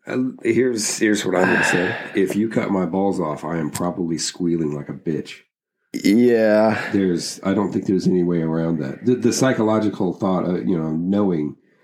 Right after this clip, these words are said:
Speaker 1: that you're gonna
Speaker 2: Jeez.
Speaker 1: cut any of that, I'm, I'm s-, screaming like a six-year-old girl.
Speaker 2: Oh my goodness! So the victim's penis was not recovered.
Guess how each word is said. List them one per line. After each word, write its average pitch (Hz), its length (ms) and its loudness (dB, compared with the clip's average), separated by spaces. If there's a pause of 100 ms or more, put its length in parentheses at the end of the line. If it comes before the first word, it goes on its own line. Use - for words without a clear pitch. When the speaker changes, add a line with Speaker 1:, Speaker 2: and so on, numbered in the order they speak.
Speaker 1:
that - 180 -2
you're - 300 4
gonna 101 120 4 (100)
Speaker 2:
Jeez. 87 180 2
Speaker 1:
cut 87 80 0
any 87 160 2
of 78 100 -4
that, 76 320 -4 (1700)
I'm, 87 340 2
I'm 85 360 0 (100)
s-, - 420 -4 (420)
screaming 71 800 0
like 80 260 0
a 73 80 -2
six-year-old 73 600 -2
girl. 62 300 -4 (680)
Speaker 2:
Oh 127 200 4
my 123 120 2
goodness! 113 320 2
So 160 120 4
the 143 100 2
victim's 151 560 2
penis 135 460 0
was 120 160 0
not 113 280 2
recovered. 117 540 -4